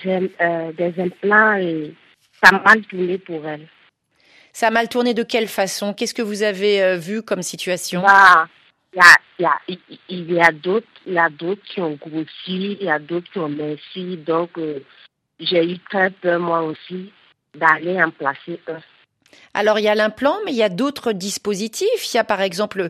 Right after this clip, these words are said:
Speaker 2: le stérilet, le, le D I U, il y a aussi la pilule contraceptive. Est-ce que vous avez échangé avec un médecin sur les différentes méthodes de contraception ?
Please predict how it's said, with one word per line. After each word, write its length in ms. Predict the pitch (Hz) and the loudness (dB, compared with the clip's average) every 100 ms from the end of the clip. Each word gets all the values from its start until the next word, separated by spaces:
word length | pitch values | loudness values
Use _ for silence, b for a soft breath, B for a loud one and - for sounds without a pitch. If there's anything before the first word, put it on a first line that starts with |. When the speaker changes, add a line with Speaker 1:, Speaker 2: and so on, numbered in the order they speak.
| - B B B | -8 B B B
Speaker 2:
le 180 | 180 185 | -4 -4
stérilet, 760 | - 190 208 226 370 330 214 | -2 -2 -2 0 0 2 0
le, 80 | 202 | 2
le 100 | 190 | 0
D 260 | 160 214 - | 0 0 -2
I 180 | 220 214 | -6 -6
U, 140 | 269 339 466 | -2 2 2
il 60 | 339 | 2
y 80 | 220 | 2
a 80 | |
aussi 300 | 196 - - | 2 0 -2
la 100 | 208 | -2
pilule 380 | 185 - 240 254 | -2 -4 -2 -2
contraceptive. 1080 | - 226 - 208 - 208 - 302 381 403 208 - B B B B | -2 -4 -2 -2 -2 -4 -6 -4 -2 0 -2 -6 B B B B
Est-ce 200 | 269 - | -4 -2
que 120 | 403 415 | -2 0
vous 80 | 320 | 2
avez 280 | 285 277 | 2 2
échangé 440 | 262 - 247 208 339 | 0 0 -2 0 0
avec 280 | 320 262 220 | 0 0 0
un 80 | |
médecin 480 | 208 208 - 262 311 | 0 -2 -4 -2 -2
sur 320 | 381 - 285 | -4 -6 -4
les 100 | 240 | -2
différentes 600 | 208 196 214 220 214 285 208 | -2 -4 -2 0 0 -2 -2
méthodes 360 | 208 - 220 | -4 -2 -4
de 100 | 180 | -4
contraception ? 840 | 196 196 - 170 180 - - 180 | -4 -4 -4 -6 -6 -6 -6 -6